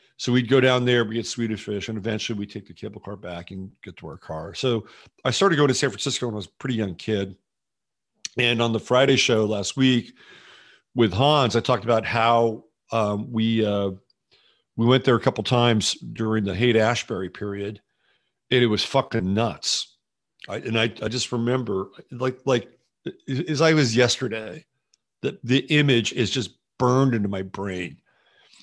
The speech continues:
And we're going down Haight, right? We're, we're going down Haight Street, and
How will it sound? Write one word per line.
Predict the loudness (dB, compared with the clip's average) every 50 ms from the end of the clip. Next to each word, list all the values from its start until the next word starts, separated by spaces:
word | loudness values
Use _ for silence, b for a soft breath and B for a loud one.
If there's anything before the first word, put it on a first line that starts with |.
| b b _ _
And | 0 0
we're | 2 0
going | 2 2 4 4 6 4 4 4
down | 2 2 2 2 0
Haight, | 0 -2 -2 -2 -2 -2 -6 -10 _ _ _ _ _ _ _ _ _ _ _ _ -8
right? | -6 -6 -6 -8 -8 _
We're, | -12 -12 -12 -12 -12
we're | -12 -8
going | -4 -2 -2 0
down | 0 0 -2 -4
Haight | -4 -2 -2 -2 -2 -2
Street, | -4 -6 -8 -10 -12 -14 -16 _ b b b b b b b b _ _ _
and | 0 0 0 0 -2